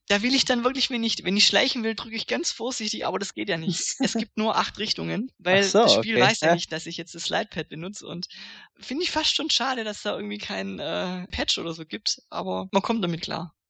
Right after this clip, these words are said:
Speaker 1: Kein Thema.
Speaker 2: Ich find auch, dass die Kamera, obwohl sie im Grunde genauso funktioniert wie auf dem N vierundsechzig, auf dem D S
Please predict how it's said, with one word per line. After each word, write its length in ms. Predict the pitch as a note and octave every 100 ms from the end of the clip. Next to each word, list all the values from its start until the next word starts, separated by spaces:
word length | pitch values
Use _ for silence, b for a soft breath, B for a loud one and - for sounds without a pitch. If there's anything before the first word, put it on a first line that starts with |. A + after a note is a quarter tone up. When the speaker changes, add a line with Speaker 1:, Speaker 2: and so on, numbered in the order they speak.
| _
Speaker 1:
Kein 180 | - D#3+
Thema. 380 | E3 E3+ D#3 D3+
Speaker 2:
Ich 140 | D#3 -
find 200 | G#3+ D4
auch, 120 | A#3+
dass 180 | A#3 -
die 280 | A3 G#3+
Kamera, 440 | G#3 G3+ B3+ A#3+ A3+
obwohl 300 | F#3+ G#3 A#3
sie 120 | A#3
im 120 | F#3+
Grunde 240 | F#3 G#3+ F#3+
genauso 340 | F#3 F3+ A3
funktioniert 540 | - G3+ - G3 C4+
wie 80 | A3
auf 160 | D#3 E3
dem 80 | D#3
N 160 | D#3+
vierundsechzig, 760 | E3 D#3+ D#3 D#3+ - A3+ A3 -
auf 180 | F3 G3
dem 220 | A3 G#3+
D 80 | G3
S 400 | G#3+ A3+ -